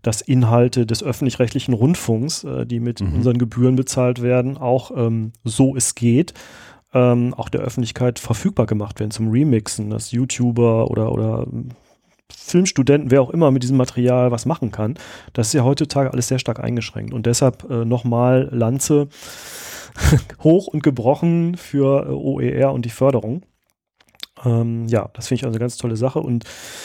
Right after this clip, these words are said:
Speaker 1: ähm, ich war, <clears throat> wie gesagt, bis zu diesem O-E-R-Camp da auch nur am Rande mit beteiligt, bin
Speaker 2: Mhm.
Speaker 1: jetzt aber mittendrin in dem Strudel und finde das wirklich eine ganz tolle Sache.
Speaker 2: Sehr gut.
Speaker 1: Mhm.
Speaker 2: Ja, der, der Forderung und dem Wunsch, öffentliches Geld soll öffentliches Gut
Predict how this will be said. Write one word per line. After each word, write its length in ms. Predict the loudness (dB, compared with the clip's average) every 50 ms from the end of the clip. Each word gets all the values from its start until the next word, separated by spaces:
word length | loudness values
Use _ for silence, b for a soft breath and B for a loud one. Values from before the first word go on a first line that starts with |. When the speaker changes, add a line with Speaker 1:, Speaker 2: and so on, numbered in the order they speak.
| B B B B B B B B B 2
Speaker 1:
ähm, 420 | 2 4 4 2 0 -2 -4 -8 _ _ _
ich 200 | -4 -4 -2 2
war, 360 | 4 6 6 6 4 0 -2 -2
<clears throat> 140 | 0 2 2
wie 60 | 4
gesagt, 260 | 4 2 0 0 -2
bis 200 | -4 -4 -4 -4
zu 80 | -4 -4
diesem 220 | -2 -2 -2 -2
O-E-R-Camp 680 | -2 -2 -2 -2 -2 -2 -2 -2 0 0 0 0 2 2
da 80 | 2 2
auch 260 | 2 2 0 0 0
nur 200 | -2 0 2 2
am 80 | 2 2
Rande 280 | 2 2 4 4 2
mit 340 | 2 0 -2 -4 -8 -12 -12 -14 -18 -18 _ -12
beteiligt, 460 | -12 -6 0 0 2 2 2 0 0
bin 100 | 0 0
Speaker 2:
Mhm. 60 | 2
Speaker 1:
jetzt 120 | 2 2
aber 140 | 4 4 2 2
mittendrin 420 | 2 -2 -2 -2 0 0 -2 -2
in 80 | 0 0
dem 140 | 2 2
Strudel 580 | 2 2 0 0 -2 -2 -2 0 0 0 0 0
und 200 | -2 -4 -6 -4
finde 220 | -4 -2 0 0
das 120 | 0 0 0
wirklich 220 | -2 -4 -6 -4 -4
eine 80 | -2
ganz 220 | -2 -2 -4 -4 -4
tolle 400 | -2 -2 0 0 0 -2 -4 -8 _
Sache. 320 | -12 -8 -8 -8 -8 -10 -12 _ _ _ _ _ _ _ _ _ _ _ _ _ _ _ _ _ B B B B B B 2
Speaker 2:
Sehr 140 | 2 4 4
gut. 240 | 2 0 -2 -4 -8 _ _ -6
Speaker 1:
Mhm. 80 | 0 2
Speaker 2:
Ja, 100 | 2 2 0 -2 -8 _ 2
der, 380 | 4 4 6 4 4 2 -2 -10 _ _ -2
der 120 | -2 -2
Forderung 520 | 0 2 4 4 4 4 4 2 2 0 -2
und 140 | -2 -2
dem 140 | 0 0 2
Wunsch, 340 | 0 0 -2 -2 -6 -8 -6
öffentliches 520 | -6 -4 -4 -2 -4 -4 -4 -6 -8 -2
Geld 260 | 2 4 4 4 4 2
soll 280 | -2 -2 -2 -2 0 -2
öffentliches 520 | -4 -6 -8 -12 -12 -12 -12 -12 -12 -8
Gut 360 | -6 -6 -6 -6 -8 -12 -18